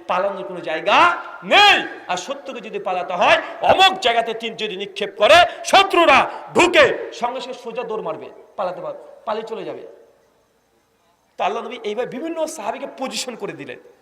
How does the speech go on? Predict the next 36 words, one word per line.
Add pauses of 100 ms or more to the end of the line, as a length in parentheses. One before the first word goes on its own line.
(220)
ওহুদের
প্রান্তকে
ঘিরে
ধরলেন। (880)
কাফেররা
চলে
এসেছে
ওহুদের
প্রান্তে, (720)
এসে (320)
তারা
পতাকা
উত্তোলন
করে
দিয়েছে, (340)
আর (100)
যাহা
পতাকা
উত্তোলন
করে
দিয়েছে, (540)
সঙ্গে
সঙ্গে
যুদ্ধ
শুরু
হয়ে
গেল, (240)
তুমুল
যুদ্ধ। (960)
ওই
যুদ্ধের
বিস্তীর্ণ
ব্যাখ্যা
আমি
করছি
না।